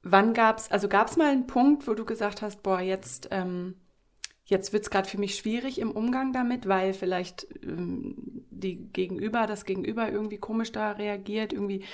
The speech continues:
keine Ahnung, in der Pubertät oder so. Gab's irgendeinen Punkt, wo du sagst, da war's, da fing's an, ein bisschen, ja, für mich schwierig zu werden, auch für mich sozusagen?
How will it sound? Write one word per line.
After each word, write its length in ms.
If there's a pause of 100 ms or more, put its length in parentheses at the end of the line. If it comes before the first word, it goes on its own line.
(340)
keine 220
Ahnung, 200
in 120
der 100
Pubertät 680
oder 220
so. 320 (100)
Gab's 360
irgendeinen 500
Punkt, 360
wo 80
du 100
sagst, 360
da 120
war's, 340 (760)
da 120
fing's 280
an, 160
ein 60
bisschen, 680
ja, 200
für 140
mich 200
schwierig 380
zu 160
werden, 360
auch 120
für 140
mich 340
sozusagen? 800